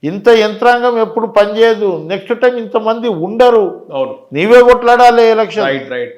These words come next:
Speaker 1: అందు గురించే
Speaker 2: ఇది
Speaker 1: ఇప్పుడు
Speaker 2: వాస్తవం,
Speaker 1: నుంచే
Speaker 2: ఇది వాస్తవం.
Speaker 1: అందు గురించి నవీన్ యాదవ్ అదృష్టవంతుడు. వాళ్ళ అమ్మ చేసిన సేవ, ఆ తల్లి చేసిన సేవ, ఆ పిల్లలు చేసిన సేవ, ఆ, శ్రీశైలం యాదవ్ చేసిన సేవ, ఆ కుటుంబ సభ్యులు చేసిన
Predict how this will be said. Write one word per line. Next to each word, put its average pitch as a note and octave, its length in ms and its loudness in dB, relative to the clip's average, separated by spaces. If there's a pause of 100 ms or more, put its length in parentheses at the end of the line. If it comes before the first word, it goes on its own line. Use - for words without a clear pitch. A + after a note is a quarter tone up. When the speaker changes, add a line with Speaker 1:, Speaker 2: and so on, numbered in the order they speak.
Speaker 1:
అందు E3 220 -2
గురించే C4+ 360 -2
Speaker 2:
ఇది D#3+ 100 -4
Speaker 1:
ఇప్పుడు E3 180 0
Speaker 2:
వాస్తవం, F3+ 400 2
Speaker 1:
నుంచే C#3 140 -12
Speaker 2:
ఇది C#3 80 -14
వాస్తవం. C3 420 -12 (1700)
Speaker 1:
అందు B2+ 140 -10
గురించి A#3 400 -8
నవీన్ F3+ 280 -8
యాదవ్ F#3+ 280 -2
అదృష్టవంతుడు. F#3+ 720 -6
వాళ్ళ F3 260 0
అమ్మ D#3+ 240 -4
చేసిన F#3 480 -4
సేవ, F3 300 -6 (1040)
ఆ C#3 60 -2
తల్లి E3 360 -2 (100)
చేసిన F#3 380 -2
సేవ, F#3 280 -6
ఆ F#3 160 2
పిల్లలు F3 520 -6
చేసిన F3 320 -6
సేవ, F3 300 -6 (920)
ఆ, D3 680 -2
శ్రీశైలం F#3 540 -2
యాదవ్ F3 420 -2
చేసిన F3 320 -6
సేవ, F3 440 -6 (540)
ఆ C3 60 -6
కుటుంబ F3 480 -6
సభ్యులు F3 380 -4
చేసిన E3 420 -10